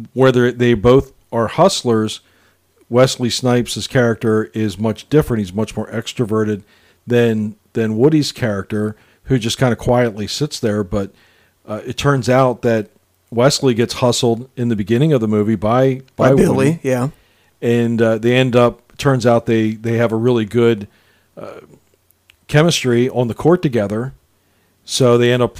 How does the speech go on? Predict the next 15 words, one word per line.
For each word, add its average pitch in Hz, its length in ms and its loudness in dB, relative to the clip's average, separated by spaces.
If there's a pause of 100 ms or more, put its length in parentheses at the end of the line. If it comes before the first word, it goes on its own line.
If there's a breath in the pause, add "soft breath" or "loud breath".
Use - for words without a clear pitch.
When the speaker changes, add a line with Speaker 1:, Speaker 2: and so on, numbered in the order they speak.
(140)
Speaker 1:
hustling 123 520 0
together 120 480 2
to 117 140 -8
make, 117 340 -4
to 127 100 -8
make 113 160 -2
a 110 40 -6
bunch 104 240 -4
of 104 80 -6
money. 123 200 -2
Speaker 2:
And 139 120 4
then 127 100 6
Billy 143 260 2
gets 123 200 -2
hustled 143 600 0